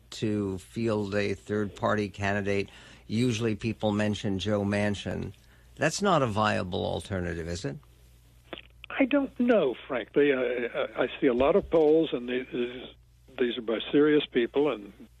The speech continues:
Speaker 2: construed by intelligent people, that indicate that a third party would take more people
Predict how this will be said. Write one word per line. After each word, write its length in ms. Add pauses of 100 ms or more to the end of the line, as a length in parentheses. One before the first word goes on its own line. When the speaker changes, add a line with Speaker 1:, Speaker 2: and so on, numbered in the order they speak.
(160)
Speaker 2:
construed 640
by 200
intelligent 640
people, 380 (760)
that 200
indicate 560
that 240
a 100 (100)
third 280
party 320
would 240
take 220 (280)
more 300
people 420